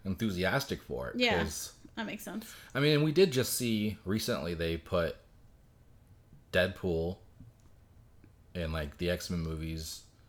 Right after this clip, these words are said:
Speaker 1: whatever, the, the R-rated
Speaker 2: Yeah.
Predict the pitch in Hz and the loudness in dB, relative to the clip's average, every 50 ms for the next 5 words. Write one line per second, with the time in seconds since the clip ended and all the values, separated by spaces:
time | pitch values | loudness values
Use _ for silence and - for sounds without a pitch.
0 | - - - 82 80 78 78 76 78 73 87 107 - - 101 101 101 101 98 92 | -14 -6 -2 -2 0 0 -2 -4 -4 -4 -4 -2 0 2 4 6 6 6 6 4
1 | 92 90 87 90 - - - - - - - - - - - - - - - - | 4 2 2 0 -6 -10 -18 -20 -20 -20 -20 -20 -20 -20 -20 -20 -20 -20 -12 -6
2 | 226 202 - | -6 -6 -6